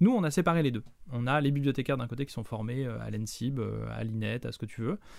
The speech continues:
ou pas formés du tout et qui ont un concours et qui, euh, salut, bien joué, bien, bienvenue dans le monde, euh, réel et démerde-toi. Et de l'autre côté, les sciences de l'information, qui sont une discipline, euh, académique, universitaire à part entière,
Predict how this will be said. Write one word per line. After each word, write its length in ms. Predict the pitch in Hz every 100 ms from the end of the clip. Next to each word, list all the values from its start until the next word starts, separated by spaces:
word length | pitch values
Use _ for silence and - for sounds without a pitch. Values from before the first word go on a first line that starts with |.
| - 156
ou 160 | 151
pas 160 | 131 123
formés 240 | 120 120
du 120 | 123
tout 200 | 117 139
et 40 | 123
qui 80 | 117
ont 100 | 110
un 60 |
concours 400 | 113 113 131 131
et 100 | 110
qui, 280 | - 117 107
euh, 260 | 107 110 110
salut, 300 | - 117 123
bien 180 | 117 113
joué, 240 | 117 123
bien, 320 | 117 113 113
bienvenue 300 | 110 117 123
dans 100 | 117
le 60 | 113
monde, 180 | 113 113
euh, 300 | 107 107 107
réel 320 | 113 120 123 120
et 40 |
démerde-toi. 560 | 117 113 107 - 196 - - - - 175
Et 160 | 214
de 80 | 170
l'autre 180 | 139 135
côté, 200 | 120 175
les 100 | 131
sciences 240 | - 151
de 60 | 139
l'information, 480 | 113 113 110 - 185
qui 120 | -
sont 160 | 180 180
une 160 | 135
discipline, 600 | 127 139 151 135 151 135 135 - 127
euh, 560 | 113 110 110 113 113 117
académique, 460 | 117 123 113 143 -
universitaire 500 | 117 110 120 123 117
à 80 |
part 160 | 110 110
entière, 320 | 107 - 202